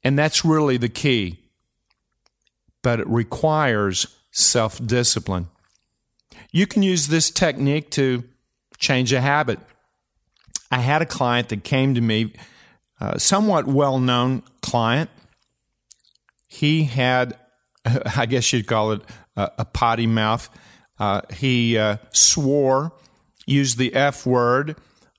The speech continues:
openly all the time. He didn't care who it was in front of. He embarrassed himself. He embarrassed his family. He embarrassed a lot of people. That's just how he talked.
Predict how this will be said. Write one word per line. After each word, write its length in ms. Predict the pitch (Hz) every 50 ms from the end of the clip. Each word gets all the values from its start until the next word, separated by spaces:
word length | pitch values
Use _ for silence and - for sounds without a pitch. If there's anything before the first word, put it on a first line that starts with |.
| _ _ _ _ _ _ -
openly 720 | 151 147 156 151 - 139 135 135 135 131 135 147 156 160 - _ -
all 280 | 147 143 151 156 156
the 120 | 147 147 147
time. 680 | - - - 151 131 127 127 131 135 151 170 175 175 - _ _ _ _
He 100 | - -
didn't 260 | 117 120 147 147 151 143
care 280 | - - 143 127 120
who 440 | 117 98 127 170 170 170 170 - - -
it 180 | 147 151 143 -
was 180 | 139 117 113
in 120 | 135 131 113
front 340 | - - 135 127 127 120
of. 340 | 117 113 113 123 143 165 - - - _ _ _ _ _ _ _ - -
He 100 | - 147
embarrassed 540 | 139 139 135 120 127 117 120 123 123 - -
himself. 560 | - 143 139 - - - 120 107 110 131 -
He 140 | - - 170
embarrassed 520 | 160 131 107 131 123 117 123 127 127 - -
his 180 | 147 131 -
family. 560 | - - 120 117 117 113 113 117 127 147 165 - - - _ _ _ _ _ _ _ _ _ _
He 100 | - 160
embarrassed 640 | 151 143 135 127 123 107 147 143 151 151 143 - -
a 60 | 127 113
lot 300 | 110 117 123 139 143 139
of 120 | 127 -
people. 520 | - 151 143 147 123 - 113 113 107 - - - - _ _ _ _ _ _ _ _
That's 340 | 120 127 143 - - - -
just 220 | 147 135 - -
how 220 | 156 139 127 131
he 100 | 131 127
talked. 500 | 120 - - 147 143 139 110 - - -